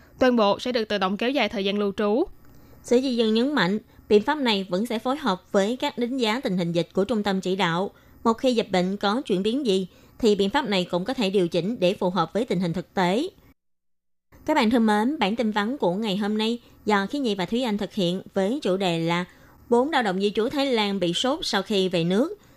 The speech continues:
Speaker 2: hiện đã xác định là âm tính với bệnh covid mười chín. Trung tâm Chỉ đạo Phòng chống dịch bệnh bày tỏ sẽ nắm bắt tình hình dịch bệnh.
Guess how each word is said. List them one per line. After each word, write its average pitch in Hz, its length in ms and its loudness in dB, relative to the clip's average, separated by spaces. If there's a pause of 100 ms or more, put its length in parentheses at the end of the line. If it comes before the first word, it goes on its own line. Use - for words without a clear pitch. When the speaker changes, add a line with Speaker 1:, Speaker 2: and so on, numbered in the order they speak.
(120)
Speaker 2:
hiện 208 180 8
đã 214 100 2
xác 320 200 -2
định 175 260 2
là 180 280 2
âm 196 240 0
tính 196 280 0 (100)
với 208 300 0
bệnh 175 320 -2
covid 202 280 0
mười 190 140 0
chín. 214 400 0 (460)
Trung 233 160 4
tâm 220 200 2
Chỉ 202 140 0
đạo 190 160 2
Phòng 180 160 -2
chống 185 200 -2
dịch 185 120 -6
bệnh 175 180 0
bày 175 160 0
tỏ 180 360 0 (240)
sẽ 190 240 0
nắm 240 180 0
bắt 330 160 -4
tình 190 160 2
hình 180 160 0
dịch 175 160 -2
bệnh. 175 320 2